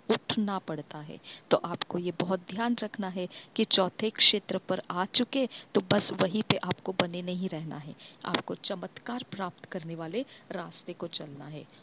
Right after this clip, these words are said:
और परमेश्वर ने क्या बोला पौलुस को, जब कांटा के बारे में बात किया, परमेश्वर ने बोला, "मेरा अनुग्रह तेरे लिए काफी है।" अनुग्रह चौथे क्षेत्र में नहीं रहता है, ठीक है।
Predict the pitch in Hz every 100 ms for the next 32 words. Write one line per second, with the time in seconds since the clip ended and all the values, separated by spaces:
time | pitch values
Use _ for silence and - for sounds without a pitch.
0 | - 214 226 240 - 208 220 254 277 262
1 | 262 254 240 196 175 - 175 160 160 -
2 | - 151 - - - 185 - 175 165 175
3 | 226 - 220 185 165 156 160 156 156 -
4 | - 156 - - - 190 175 185 - 208
5 | 208 - 226 226 190 196 - - 214 226
6 | - - 220 226 269 - 208 180 175 165
7 | 160 165 - - - 175 - 180 151 151
8 | - - - 226 247 294 - 277 285 -
9 | 240 233 269 269 - 277 - 262 247 240
10 | 220 233 196 180 - 156 156 - - -
11 | - - - - - - 226 - 233